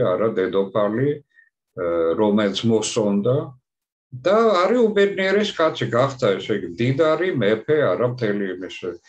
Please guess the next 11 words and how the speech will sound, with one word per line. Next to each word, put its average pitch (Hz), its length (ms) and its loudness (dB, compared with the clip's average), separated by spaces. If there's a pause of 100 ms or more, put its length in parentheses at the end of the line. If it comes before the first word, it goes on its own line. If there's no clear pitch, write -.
(600)
მაგრამ, 117 500 0
აა, 98 340 0
ეს, 170 200 0 (100)
ეს 139 320 -4 (260)
მისი, 127 420 -2 (1200)
მისი 117 300 -2
ბედნიერება 117 840 0
რამდენად, 107 640 -2 (160)
აა, 90 400 -8 (220)
იყო, 110 340 0 (1120)
აა, 82 520 -10